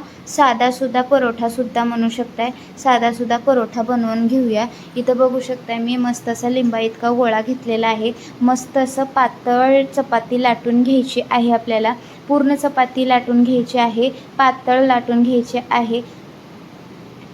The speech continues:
एका बाजूनं, अ, चिटकत असेल तर पीठ लावून पलटी मारून घेऊ शकता या, अ, चपातीला व्हिडिओ दाखवल्याप्रमाणे. परत या पण बाजूनं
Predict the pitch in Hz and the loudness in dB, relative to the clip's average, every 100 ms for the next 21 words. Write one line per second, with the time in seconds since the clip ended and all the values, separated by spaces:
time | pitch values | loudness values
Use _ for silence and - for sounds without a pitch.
0 | - 233 247 240 240 233 233 233 247 - | -2 -2 0 2 2 2 0 0 0 0
1 | 233 - 208 254 - 233 240 226 226 220 | 0 -2 -4 -6 -4 -4 -4 -4 -6 -4
2 | 247 269 - - 247 233 233 226 247 247 | -4 -6 -8 -4 0 0 0 0 0 0
3 | 254 233 233 226 220 226 233 233 220 247 | -2 -2 -2 -2 -2 0 2 0 0 -6
4 | 233 226 220 220 214 - - - 220 214 | -6 -4 0 0 -4 -8 -20 -8 0 2
5 | 208 254 247 226 220 220 220 247 - - | 2 -4 0 -2 0 0 0 -4 -12 -20
6 | - 247 233 220 220 247 247 262 226 220 | -4 0 2 0 2 0 2 0 0 0
7 | 220 214 208 214 240 - - 247 240 247 | -4 -4 -4 -6 -8 -12 -4 0 2 2
8 | 254 247 233 233 233 233 226 | 0 0 -2 0 0 0 -4